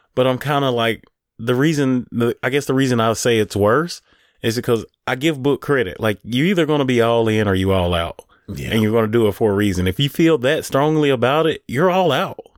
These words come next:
Speaker 2: Mm.
Speaker 1: You can't ride the fence here, 'cause if you're riding the fence, I think to me that's just so morally wrong. Like,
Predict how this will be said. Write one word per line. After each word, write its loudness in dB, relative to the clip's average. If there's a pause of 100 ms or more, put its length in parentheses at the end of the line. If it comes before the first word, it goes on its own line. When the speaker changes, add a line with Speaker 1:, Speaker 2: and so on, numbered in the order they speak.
(300)
Speaker 2:
Mm. 0 (160)
Speaker 1:
You -2
can't -2
ride 0
the -2
fence -2
here, 0
'cause -2
if 0
you're 2
riding 0
the -2
fence, -4 (400)
I -4
think -4
to 0
me 2
that's -2
just -2
so 2
morally 2
wrong. 0
Like, -2